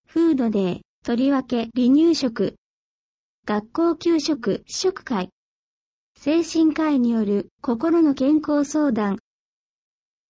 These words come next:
十八日、金曜。若者の働く一歩応援セミナー。おしゃべりルーム、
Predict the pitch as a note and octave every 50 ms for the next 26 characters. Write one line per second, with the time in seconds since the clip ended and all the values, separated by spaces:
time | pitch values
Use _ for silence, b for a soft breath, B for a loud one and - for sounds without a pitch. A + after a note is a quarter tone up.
0 | _ _ _ - - C#4 D#4+ F4 E4 D4+ - D#4+ D4+ - - D4+ C#4+ D4 D4 C#4
1 | - - C#4 C4+ C#4 - _ - - D#4+ E4+ F4+ F#4 F4+ F4 E4+ F4 E4 D#4 C#4+
2 | A3 A3+ - _ _ _ _ _ _ _ _ _ _ _ _ _ _ - G#3 G#3
3 | - D4 D#4+ D4+ D#4 D#4 D#4 D#4 D4 D4 C#4+ B3+ C4+ A#3 A3+ D#4 D#4+ E4+ F4 -
4 | - E4 E4+ E4+ E4+ - C#4+ B3 - - A3+ B3+ D4 D#4+ E4 E4 D#4+ D#4 D#4+ -
5 | F4+ F4+ F4 D#4 B3+ A3+ G3 F#3+ F3+ F#3 - _ _ _ _ _ _ _ _ _
6 | _ _ _ _ _ _ _ _ - G#3+ G#3+ - D#4 D4+ D4 E4 D#4 D#4 D#4+ D#4+
7 | D#4+ D#4+ D#4 C4+ A3+ F#3+ F#3 -